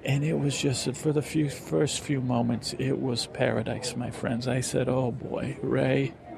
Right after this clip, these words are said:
And I, oh, the rule was you can't swim for the first two miles or some such thing. They said, but the first thing I said is, "Ray, you gotta get in this water here.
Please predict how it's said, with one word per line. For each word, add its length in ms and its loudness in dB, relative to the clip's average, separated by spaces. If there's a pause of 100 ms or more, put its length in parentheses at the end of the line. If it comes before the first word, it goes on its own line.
And 160 4
I, 120 4 (100)
oh, 240 4
the 100 2
rule 320 4
was 220 2
you 140 -12
can't 260 0
swim 400 0
for 160 0
the 80 -4
first 420 -4
two 140 2
miles 560 -2
or 60 -4
some 260 -2
such 320 -2
thing. 200 -2
They 120 2
said, 260 0 (580)
but 100 4
the 100 2
first 320 2
thing 160 0
I 80 0
said 220 2
is, 180 -4
"Ray, 160 4
you 120 0
gotta 220 2
get 140 0
in 140 -2
this 200 -4
water 400 -2
here. 320 -2